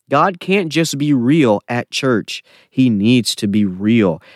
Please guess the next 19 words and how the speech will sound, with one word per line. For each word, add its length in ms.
at 160
home 680
and 180
at 220
work 520
and 180
at 220
school 640
and 200
in 240
the 140
car 600
and 140
in 180
just 260
normal 640
conversations 1040
of 160
life. 400